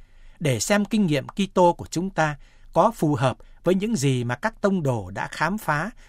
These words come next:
về Chúa Kitô phục sinh hay không. Chứng tá của các tông đồ lại không ngừng nhắc nhở đến Thánh Kinh Cựu Ước.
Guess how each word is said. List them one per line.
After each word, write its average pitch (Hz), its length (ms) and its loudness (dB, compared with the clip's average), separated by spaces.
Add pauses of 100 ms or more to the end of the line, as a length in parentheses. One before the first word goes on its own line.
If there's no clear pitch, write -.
(140)
về 117 260 -4
Chúa 202 180 -2
Kitô 160 460 -2
phục - 280 -14
sinh 143 240 -4
hay 131 220 -4
không. 123 240 -4 (1200)
Chứng 196 240 0
tá 185 300 2
của 104 280 -6
các 208 200 -4
tông 180 200 2
đồ 113 300 -4 (200)
lại 139 260 -2
không 214 220 2
ngừng 127 240 -2
nhắc 214 180 0
nhở 123 340 -4
đến 175 240 0
Thánh 214 220 0
Kinh 165 280 -2
Cựu 127 300 -4
Ước. 175 220 -2